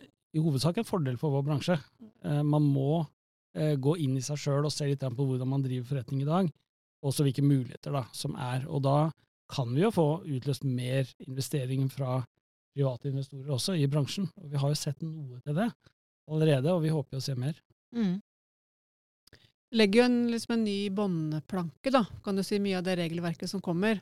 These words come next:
Speaker 2: Så det har jo alltid vært sånn at de som vil løpe foran, de kan jo egentlig gjøre det helt uavhengig av regelverket, og det gjør de også. Mens, mens alt det nye, eh, regelverket som kommer nå, det er jo med å heve gulvet rett og slett, eh, i bånd, og det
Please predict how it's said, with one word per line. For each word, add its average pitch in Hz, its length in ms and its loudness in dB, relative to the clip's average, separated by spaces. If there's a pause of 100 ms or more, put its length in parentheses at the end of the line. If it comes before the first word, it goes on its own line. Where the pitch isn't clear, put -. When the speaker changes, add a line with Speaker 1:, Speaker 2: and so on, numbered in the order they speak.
Speaker 2:
Så 226 80 -6
det 208 140 0
har 202 100 0
jo 202 160 0
alltid 190 300 0
vært 220 160 0
sånn 190 160 0
at 180 100 -4
de 190 100 0
som 185 220 -4
vil 185 140 -2
løpe 175 180 -6
foran, 180 400 -4
de 190 180 0
kan 202 220 -2
jo 180 80 0
egentlig 180 400 -4
gjøre 165 160 -2
det 170 80 -2
helt 175 160 -6
uavhengig 175 380 -2
av 170 100 0
regelverket, 170 560 -2
og 196 40 0
det 196 120 2
gjør 175 160 0
de 185 140 -2
også. 226 240 0 (760)
Mens, 202 360 2 (600)
mens 208 220 0
alt 196 240 2
det 214 140 4
nye, 202 480 2 (260)
eh, 202 280 -2
regelverket 190 480 0
som 208 120 -2
kommer 202 240 0
nå, 226 160 0
det 220 80 2
er 196 140 2
jo 202 40 0
med 190 180 0
å 190 40 2
heve 185 320 0
gulvet 180 380 0
rett - 100 -8
og 190 80 -6
slett, - 340 -4 (200)
eh, 196 240 0
i 202 40 0
bånd, 254 360 4
og 220 140 0
det 214 120 2